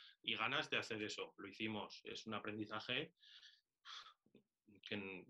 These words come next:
vamos, un, un aprendizaje que nos ha encantado y que volveríamos a hacer en cien veces. Hemos hecho, eh, un videoclip. Jamás en la vida pensábamos hacer un videoclip. ¿Por qué? Porque no es rentable económicamente. Bueno, pues hay más cosas además del dinero, ¿no?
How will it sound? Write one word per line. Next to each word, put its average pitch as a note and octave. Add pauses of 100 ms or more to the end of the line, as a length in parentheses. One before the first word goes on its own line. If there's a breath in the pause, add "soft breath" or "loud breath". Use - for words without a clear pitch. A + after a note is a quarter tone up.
(120)
vamos, A#2
un, G#2
un G#2
aprendizaje G#2+ (260 loud breath)
que G#2+
nos G2
ha F#2+
encantado G#2
y A#2
que G#2
volveríamos G2
a G#2+
hacer C3
en F#2 (240)
cien G#2+
veces. - (560)
Hemos G#2+
hecho, B2+
eh, G#2+
un A2+
videoclip. A2+ (400)
Jamás G2
en A#2
la A2
vida A#2+
pensábamos G#2+
hacer G#2+
un A2 (160)
videoclip. A2
¿Por -
qué? A#2
Porque G2
no G#2
es G2+
rentable A2+
económicamente. A2
Bueno, G2+
pues -
hay F#2
más G2
cosas G#2+
además G2
del G2
dinero, G#2
¿no? C3